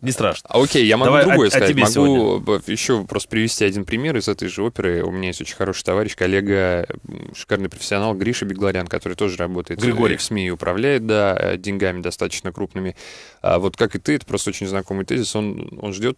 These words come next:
Speaker 2: достаточно крупных движений. Он знает, что рынок там движется несколько раз в год. В остальное время можно ничего не делать, там, отдыхать или просто следить за происходящим
Speaker 1: Следить, да.
Speaker 2: и так далее. Э, я уж не знаю деталей его стратегии, да, но я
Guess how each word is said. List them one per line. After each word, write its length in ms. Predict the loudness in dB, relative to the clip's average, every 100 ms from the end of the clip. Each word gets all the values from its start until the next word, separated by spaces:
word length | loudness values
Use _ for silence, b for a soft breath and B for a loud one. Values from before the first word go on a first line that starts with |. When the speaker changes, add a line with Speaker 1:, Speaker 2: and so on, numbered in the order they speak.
| -2
Speaker 2:
достаточно 440 | -2 0 -4 -4
крупных 400 | -6 -6 -6 -8
движений. 480 | -6 -6 -6 -10 -12
Он 100 | -14
знает, 220 | -8 -8
что 180 | -8 -8
рынок 240 | -8 -8 -10
там 180 | -12 -10
движется 320 | -10 -10 -8
несколько 300 | -8 -6 -4
раз 180 | -4 -6
в 100 | -6
год. 260 | -4 -4 -4
В 40 |
остальное 380 | -6 -6 -4 -6
время 200 | -6 -12
можно 180 | -16 -18
ничего 260 | -18 -14 -12
не 80 |
делать, 280 | -6 -4 -4
там, 240 | -8 -18 -18
отдыхать 480 | -18 -8 -8 -8
или 340 | -12 -12 -12 -14
просто 280 | -14 -12 -10
следить 240 | -8 -8
за 80 | -10
происходящим 520 | -12 -14 -6 -2 0
Speaker 1:
Следить, 140 | 2 2
да. 200 | 2 2 B B B -6
Speaker 2:
и 40 |
так 240 | 2 4
далее. 360 | 6 4 2 -4 -8 -10
Э, 440 | -6 -2 -2 -2 -4
я 220 | 2 4
уж 160 | 4 0
не 100 | -2
знаю 280 | 0 0 -2
деталей 400 | 0 2 2 0
его 120 | -2
стратегии, 540 | -2 -2 -2 -4 -4
да, 220 | -2 0
но 120 | 0 0
я 140 | -2